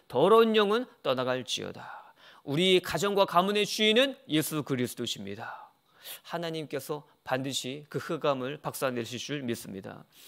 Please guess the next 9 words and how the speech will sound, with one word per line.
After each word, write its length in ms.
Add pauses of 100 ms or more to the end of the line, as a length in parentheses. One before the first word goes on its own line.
(300)
혹시 360
형제 320
간의 240
갈등, 400 (400)
부부 300
간의 260
갈등이 380
있으십니까? 640 (240)
선포하세요. 720